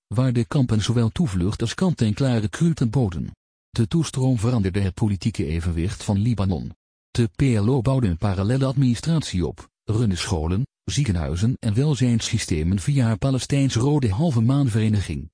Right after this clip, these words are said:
terwijl ze gewapende vleugels organiseerde zoals Fatah, de Populaire Front voor de Bevrijding van Palestina, P F L P, en de Democratische Front voor de Bevrijding van Palestina, D F L P.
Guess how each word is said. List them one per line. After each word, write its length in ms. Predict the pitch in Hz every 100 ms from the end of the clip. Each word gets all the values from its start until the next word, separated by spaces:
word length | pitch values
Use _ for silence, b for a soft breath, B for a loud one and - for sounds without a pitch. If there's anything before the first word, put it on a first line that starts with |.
| _
terwijl 320 | - 110 127
ze 100 | 101
gewapende 520 | 92 95 131 135 104 90
vleugels 440 | 117 143 104 -
organiseerde 540 | 117 123 - 151 147
zoals 400 | 120 131 131 120
Fatah, 320 | - 143 67 - _
de 200 | - 110
Populaire 540 | 117 135 - 107 131 110
Front 280 | - 151 -
voor 120 | 127
de 60 |
Bevrijding 480 | 110 104 131 156 135
van 160 | 110 92
Palestina, 720 | 110 95 87 - 87 98 139 _ -
P 80 | 110 104
F 80 |
L 180 | 127 120
P, 80 | - 113 65 - _ -
en 180 | 120
de 80 | 113
Democratische 720 | 110 120 107 - 156 135 107 110
Front 280 | 156 147
voor 120 | - 127
de 80 |
Bevrijding 480 | 110 104 135 156 135
van 160 | 107 95
Palestina, 720 | 110 92 - - 85 98 143 _ -
D 60 | 110 98
F 60 | 85
L 140 | 78
P. 120 | -